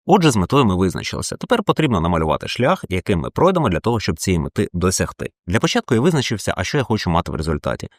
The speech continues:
Я хочу мати YouTube канал, який не буде відбирати в мене дуже багато часу і при цьому буде приносити непоганий дохід.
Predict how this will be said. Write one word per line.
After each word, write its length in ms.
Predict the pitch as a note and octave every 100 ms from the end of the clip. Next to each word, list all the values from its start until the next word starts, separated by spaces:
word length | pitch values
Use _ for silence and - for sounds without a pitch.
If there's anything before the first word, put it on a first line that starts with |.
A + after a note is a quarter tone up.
| _ - -
Я 120 | G#3+
хочу 280 | G3 G2+ -
мати 280 | F2 E2+ -
YouTube 280 | D#2+ E2+ D2
канал, 340 | D#2+ G2+ - -
який 240 | G2 C3+
не 100 | D#3
буде 200 | F#3+ C3+
відбирати 440 | F#2+ F2 G2 F#2+
в 60 | E2
мене 240 | F2 E2+ -
дуже 520 | G2 G#2 C3 E2 D#2
багато 460 | F2 E2+ D#2 C#2 B1+
часу 380 | - C3+ E3 -
і 120 | -
при 180 | A#2+ E3+
цьому 400 | - B3+ B3+ G#3 -
буде 320 | G#2 C#3+ G2
приносити 640 | - F2 C3+ F#3 - -
непоганий 540 | E2 D2+ D2+ G2 G#2 -
дохід. 400 | D#2+ - - -